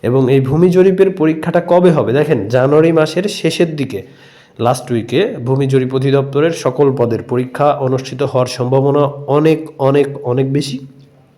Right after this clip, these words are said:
এবং যদি না হয়, সেক্ষেত্রে ফেব্রুয়ারি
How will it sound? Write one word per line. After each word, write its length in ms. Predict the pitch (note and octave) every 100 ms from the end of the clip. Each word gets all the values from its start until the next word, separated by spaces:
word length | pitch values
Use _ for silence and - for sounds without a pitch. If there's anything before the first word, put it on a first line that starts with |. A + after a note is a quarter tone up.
| _ _ _ _ _ - - - C3+
এবং 400 | D3+ D#3 A#2 G#2+
যদি 300 | D3+ D#3+ F#3
না 140 | D3+
হয়, 220 | A#2+ A#2+
সেক্ষেত্রে 500 | - D3+ D3 - -
ফেব্রুয়ারি 540 | F3+ D#3+ A2+ A#2 G#2